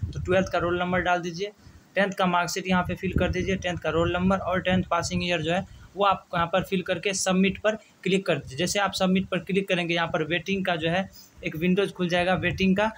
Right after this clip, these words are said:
और वेटिंग करने के बाद आपको यहाँ पर यूजर आईडी और यहाँ पर जो है पासवर्ड आपको देखने को मिल जाएगा। इस तरह से आप अपना यूजर आईडी और पासवर्ड जो है बना सकते हैं खुद से और अपना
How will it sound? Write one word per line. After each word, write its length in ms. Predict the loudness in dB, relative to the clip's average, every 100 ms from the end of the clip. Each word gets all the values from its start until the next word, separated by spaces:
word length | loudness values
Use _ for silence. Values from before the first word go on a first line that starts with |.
| -10 -12 0
और 180 | 2 4
वेटिंग 360 | 2 0 0
करने 180 | 2 2
के 60 | 2
बाद 140 | 2
आपको 240 | 2 0 -2
यहाँ 220 | -2 0
पर 200 | 0 0
यूजर 320 | -2 -2 0
आईडी 240 | 0 -2 -4
और 240 | -2 0
यहाँ 140 | 0
पर 140 | 0 -2
जो 100 | -2
है 100 | -4 -8 -20 0
पासवर्ड 320 | 0 0 0
आपको 280 | 0 0 -2
देखने 320 | -2 -4 -6
को 200 | -4 -4 -4 _ 0
मिल 140 | 2
जाएगा। 240 | 2 0 0
इस 180 | -2 0
तरह 120 | 0
से 120 | 2
आप 60 | 0
अपना 200 | 0 0
यूजर 280 | 2 2
आईडी 200 | 0 0
और 180 | -2 -2
पासवर्ड 400 | 0 0 0 -2
जो 120 | 0
है 160 | 0 -2 -8 -20 -18 0
बना 220 | 4 4
सकते 260 | 2 0 0
हैं 120 | 0
खुद 220 | -2 0
से 120 | 2
और 120 | 2 2
अपना 400 | 0 2 0